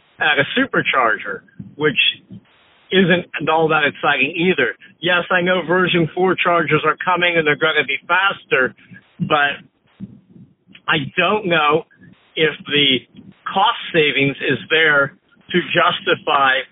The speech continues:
the Cybertruck as a daily driver and being that, I mean, yes, it's gonna be more efficient than a comparable gas car or a gas truck,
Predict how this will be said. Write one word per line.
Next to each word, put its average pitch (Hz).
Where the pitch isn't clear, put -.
the 135
Cybertruck 165
as 143
a 147
daily 147
driver 131
and 120
being 139
that, 147
I 151
mean, 151
yes, 170
it's 139
gonna 165
be 156
more 156
efficient 151
than 143
a 139
comparable 147
gas 151
car 113
or 127
a 117
gas 147
truck, 175